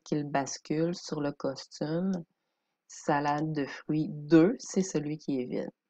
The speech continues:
Alors, on essaie. En cliquant sur le drapeau vert, il revient. Il marche jusqu'à ce qu'il se rende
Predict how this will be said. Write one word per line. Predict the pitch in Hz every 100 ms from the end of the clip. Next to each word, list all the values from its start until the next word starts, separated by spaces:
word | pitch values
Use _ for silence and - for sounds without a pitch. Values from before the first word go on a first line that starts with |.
| _ _ _ _ _ _ _ _ _ _ - -
Alors, | - 135 131
on | 139
essaie. | 131 127 - 185 480 - _ _ _ _ _ _ _ -
En | 151 156
cliquant | - 160
sur | 156 151
le | 147
drapeau | 147 143 143
vert, | 147 147 -
il | 190 180
revient. | 165 147 143 139 147 151 196 403 _ _ - - -
Il | 156 151
marche | 143 151 175 - - - - - _ _ _ _ _ _ _ _ _ _ _ _ _ _ _ -
jusqu'à | 151 151 185 185 - - 175
ce | 160
qu'il | - 156
se | 151 151
rende | 151 143 143 143 -